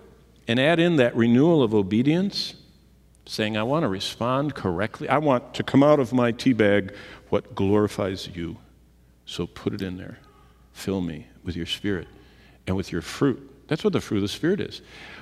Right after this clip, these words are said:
When we get dunked in the hot water of some situation, love is supposed to come out and joy is supposed to come out. Is that what comes out? Mm. That's why we say, "Lord, I want you to renew my heart and my submission to you,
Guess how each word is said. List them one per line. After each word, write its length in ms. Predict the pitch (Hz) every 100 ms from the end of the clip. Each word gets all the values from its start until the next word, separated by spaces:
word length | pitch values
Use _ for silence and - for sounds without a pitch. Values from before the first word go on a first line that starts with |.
| -
When 120 | 120
we 120 | 202
get 180 | 170 110
dunked 340 | 131 165 -
in 120 | 117 110
the 80 |
hot 180 | 131 127
water 300 | 123 131 120
of 100 | 104
some 200 | - 131
situation, 580 | - 123 123 160 156 123
love 360 | 156 190 151 120
is 100 | -
supposed 260 | 117 104
to 60 | -
come 100 | 107
out 100 | 107
and 100 | 135
joy 360 | 165 185 151
is 100 | 117
supposed 220 | - 117 -
to 60 |
come 120 | 110
out. 200 | 95 87 - - _ _
Is 60 |
that 120 | 120 135
what 120 | 120
comes 180 | 127 127
out? 280 | 160 214 - - - - _ _ _ -
Mm. 580 | 98 101 110 117 107 92 - - _ _ _ _ _ - _ _ _ _
That's 200 | - 107
why 100 | 120
we 120 | 104 98
say, 220 | - 95
"Lord, 240 | 95 95
I 60 | 95
want 300 | 101 98 -
you 200 | 92 90 - - - - - -
to 120 | -
renew 500 | 87 98 104 98 82 - - -
my 180 | - 85
heart 460 | 87 - 123 90 -
and 220 | 95 85 -
my 220 | 95 92 90
submission 640 | - 92 101 127 - 95
to 140 | - 95
you, 320 | 101 107